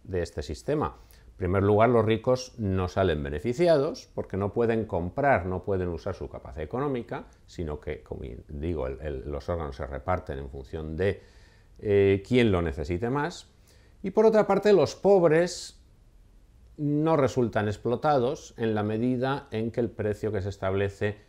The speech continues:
es un precio considerado justo. Bueno, y la cuestión es, en estas condiciones, los detractores, los enemigos de la comercialización del, del, de los órganos, los contrarios al mercado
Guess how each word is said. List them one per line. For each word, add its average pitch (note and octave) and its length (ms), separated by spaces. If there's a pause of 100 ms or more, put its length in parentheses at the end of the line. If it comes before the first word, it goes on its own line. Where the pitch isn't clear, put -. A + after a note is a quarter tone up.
(140)
es - 160
un F#2 120
precio G#2 480 (180)
considerado F2 880
justo. - 380 (1400)
Bueno, A#3 160
y E3 40
la C#3 100
cuestión E3+ 400
es, A#2 420
en A2 120
estas D3+ 340
condiciones, A2 1000 (680)
los A2+ 640
detractores, G#2+ 880
los G2+ 200
enemigos G#2+ 720
de G#2 140
la G2 140
comercialización F#2 1120
del, E2+ 540
del, E2 300
de E2+ 120
los D#2+ 200
órganos, E2 680
los D#2+ 180
contrarios F2 500
al D#2 140
mercado E2 680